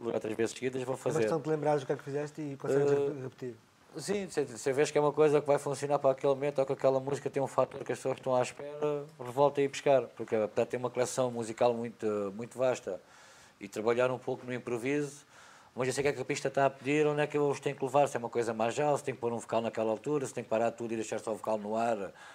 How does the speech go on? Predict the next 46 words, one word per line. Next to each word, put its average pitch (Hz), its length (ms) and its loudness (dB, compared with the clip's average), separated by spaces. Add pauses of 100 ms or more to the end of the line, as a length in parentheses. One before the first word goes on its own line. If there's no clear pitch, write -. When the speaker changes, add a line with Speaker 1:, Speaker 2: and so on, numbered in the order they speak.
(140)
Speaker 1:
para 113 100 0
eles 110 140 0
olharem 117 240 0
para 110 180 -2
mim 117 180 -4
e 107 60 -4
criar 110 240 0
uma 110 140 0
reação, 143 500 -2
se - 80 -8
tenho 110 120 -6
que 107 60 -8
vir 110 60 -8
com 113 120 -4
uma 113 180 -4
conga. 156 340 0
Speaker 2:
Depois 147 220 0
para - 140 -2
o, 139 580 0 (140)
eh, 120 180 -6
beat 143 260 -6
drop, 151 260 2 (220)
né? 147 360 -8
Speaker 1:
Exatamente. 131 560 2
Speaker 2:
É - 20 -14
que - 80 -14
fizeste 156 280 -6
aí 156 40 -6
um 147 40 -8
bocadinho 151 320 -2
isso, 156 140 -10
que - 80 -6
eu 139 40 0
reparei. 147 400 -6 (120)
Speaker 1:
Exato. 131 300 4
Speaker 2:
A - 20 -2
parte 143 240 2
ali 147 80 -2
que 139 80 -8
acalmou, 151 340 -2
estava 151 200 0
mesmo 156 200 -2
a 151 40 -2
pedi-las 156 440 -4
e - 20 -8
depois 160 420 -6